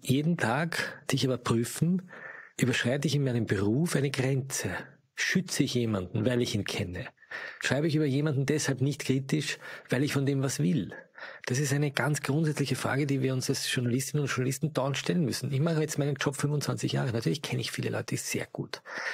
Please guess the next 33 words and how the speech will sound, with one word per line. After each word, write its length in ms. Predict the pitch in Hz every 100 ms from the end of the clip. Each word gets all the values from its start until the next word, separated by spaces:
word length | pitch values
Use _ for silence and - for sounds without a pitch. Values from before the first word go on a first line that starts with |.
| -
Mit 120 | 123
manchen 200 | 127 135
Leuten 280 | 139 127 143
bin 100 | 131
ich 140 | 135
auch 120 | 139 -
privat 460 | 131 131 - -
einmal 160 | 127 127
in 80 | 123
Kontakt 440 | 127 123 - -
gekommen. 500 | 143 - - - - _ - - - - - - _
Aber 100 | -
ich 120 | 131
muss 180 | 135 135
mir 80 | 160
dann 300 | 151 143 147 - -
sozusagen 300 | - 123 135
irgendwann 260 | 139 156
die 60 | 147
Frage 240 | 127 127
stellen, 180 | - 123
bin 100 | 120
ich 120 | 110
befangen? 720 | - - 101 107 151 185 175 - _
Kann 140 | - 117
ich 80 | 135
über 140 | 127
den 280 | - 113 139
oder 140 | 123
die 240 | - 123 110
schreiben 440 | - 90 101 151
oder 140 | -
nicht? 340 | 131 135 -